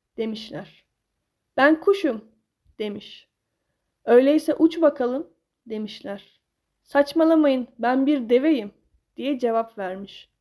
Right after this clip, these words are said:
Deve kuşları kuştur. Tıpkı öteki kuşlar gibi iki kanatları ve iki ayakları vardır ve yumurtlarlar. Ancak uçamazlar.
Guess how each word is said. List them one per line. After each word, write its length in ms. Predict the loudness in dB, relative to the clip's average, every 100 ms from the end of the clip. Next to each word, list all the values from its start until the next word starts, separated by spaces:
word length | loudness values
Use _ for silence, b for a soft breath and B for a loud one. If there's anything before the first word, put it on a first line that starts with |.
| _ _ _ _ _ _ _ _
Deve 260 | 0 4 4
kuşları 480 | 2 -4 -2 -2 -2
kuştur. 680 | -6 -12 -12 -18 -18 -20 _ _ _ _
Tıpkı 320 | -2 -2 -2
öteki 420 | -2 -2 -2 -4 -4
kuşlar 440 | -8 -6 -2 0
gibi 460 | 0 -2 -6 -6 -10
iki 200 | -6 -4
kanatları 680 | -2 -4 -4 -6 -8 -8 -8 _
ve 100 | -8
iki 280 | -8 -8 -6
ayakları 500 | -2 -4 -6 -6 -6
vardır 520 | -4 -6 -6 -6 -6 _ _
ve 60 | 0
yumurtlarlar. 1000 | 2 2 -2 -4 -8 -6 -10 -14 _ _ _ _ _
Ancak 460 | 2 4 4 0 -2
uçamazlar. 920 | -8 -6 -4 -6 -8 -16 -18 _ _